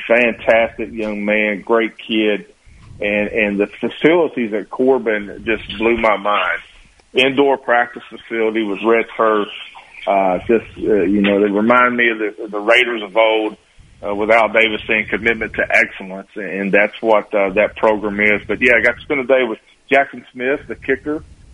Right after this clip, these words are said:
uh, at Bull County, uh, Dane Key, uh, from Frederick Douglass,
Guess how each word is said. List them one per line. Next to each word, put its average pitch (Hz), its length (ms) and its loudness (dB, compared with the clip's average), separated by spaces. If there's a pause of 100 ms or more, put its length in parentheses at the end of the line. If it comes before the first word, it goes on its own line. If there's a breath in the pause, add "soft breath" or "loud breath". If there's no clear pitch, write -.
(160)
uh, 107 200 0
at 104 100 -4
Bull 131 320 2
County, 131 420 -2 (380)
uh, 101 360 2
Dane 123 520 0
Key, 131 400 0 (100)
uh, 98 260 -2
from 101 220 -4
Frederick 117 400 2
Douglass, 117 440 2